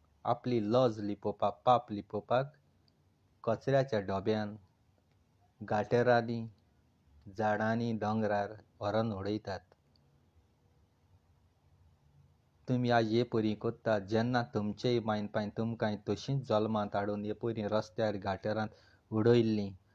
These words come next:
जाल्यार तेन्ना तुमी कितें करपाचीं? आज व्हॅलेंटायन डे, म्हाका जायत्या जाणांनी व्हॅलेंटायन डे धाडल्या, पूण हांवें कोणाकूच धाडूंक ना. म्हजी अक्कल ना, कोणूच ना,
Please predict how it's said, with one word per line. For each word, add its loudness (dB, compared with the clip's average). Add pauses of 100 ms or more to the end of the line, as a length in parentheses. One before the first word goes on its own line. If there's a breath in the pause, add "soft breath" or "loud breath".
(180)
जाल्यार -2
तेन्ना 0
तुमी -4
कितें -6
करपाचीं? -8 (2000)
आज 0
व्हॅलेंटायन 0
डे, -4 (920)
म्हाका 0
जायत्या 4
जाणांनी 2
व्हॅलेंटायन 0
डे 0
धाडल्या, -2
पूण -10
हांवें -6
कोणाकूच -6
धाडूंक -4
ना. -6 (400 soft breath)
म्हजी -2
अक्कल 0
ना, -2
कोणूच -6
ना, -4